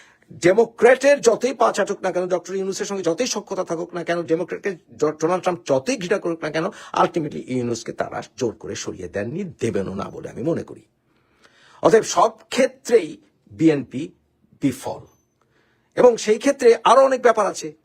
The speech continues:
বিএনপি তার বিভিন্ন ক্যান্ডিডেট চুজের ক্ষেত্রে শুধুমাত্র গুন্ডা পান্ডাদেরকে শুধু অনেক ক্ষেত্রে বেছে নেয়নি, বেছে নিয়েছে যারা কিনা সরাসরি সংবিধান বিরুদ্ধ। বিএনপি তো সংবিধান, আহ, বাতিল হয়ে যাক এটা চায়নি, বর্তমানে তো বিপ্লবী সরকারও না, সাংবিধানিক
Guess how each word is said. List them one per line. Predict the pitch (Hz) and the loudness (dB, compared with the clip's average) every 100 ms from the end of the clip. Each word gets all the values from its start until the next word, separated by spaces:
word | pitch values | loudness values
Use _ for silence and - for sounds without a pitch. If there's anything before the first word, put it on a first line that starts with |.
| _ _ - | _ _ -8
বিএনপি | 202 202 196 190 190 | 0 0 0 -6 -4
তার | 180 175 170 - - | 0 -2 -4 -20 -14
বিভিন্ন | 147 139 175 175 | -12 -4 -2 0
ক্যান্ডিডেট | 170 165 160 160 170 160 _ _ _ | 2 2 2 0 -2 -2 _ _ _
চুজের | - 220 226 247 | -4 0 4 4
ক্ষেত্রে | - 127 127 | 4 -2 -2
শুধুমাত্র | 143 185 185 - 180 | -4 0 0 0 0
গুন্ডা | 180 180 | 2 2
পান্ডাদেরকে | 175 170 165 220 220 220 | 0 0 0 -2 0 0
শুধু | 202 196 | 0 -2
অনেক | 190 175 | -2 -4
ক্ষেত্রে | - 180 | -6 -6
বেছে | 147 139 160 | -4 -4 -4
নেয়নি, | 123 120 190 _ _ _ - | -4 -8 -12 _ _ _ 2
বেছে | 214 254 | 4 4
নিয়েছে | 254 240 233 226 220 - | 4 4 6 2 2 2
যারা | 185 202 | 4 4
কিনা | 202 202 | 2 -2
সরাসরি | - 208 196 202 | 0 0 2 -2
সংবিধান | 196 208 196 185 196 | -4 -4 -4 -4 -4
বিরুদ্ধ। | 240 233 156 143 _ _ _ _ - | -6 -8 -12 -14 _ _ _ _ -4
বিএনপি | 226 240 233 | 4 4 6
তো | 240 | 2
সংবিধান, | 226 220 202 214 202 _ - - | 2 0 0 0 -2 _ -10 0
আহ, | 285 | 2
বাতিল | 226 226 220 | 2 2 0
হয়ে | 196 | -2
যাক | 196 190 | -2 -2
এটা | 180 | -2
চায়নি, | 196 175 - _ _ - | -2 -4 -6 _ _ -4
বর্তমানে | 185 214 202 196 | -2 0 -2 -4
তো | 185 | -8
বিপ্লবী | 226 196 190 170 | -8 -6 -6 -6
সরকারও | 143 175 202 | -4 -4 -2
না, | 240 185 _ _ _ - | -2 -4 _ _ _ -4
সাংবিধানিক | 202 175 180 202 | -2 2 2 0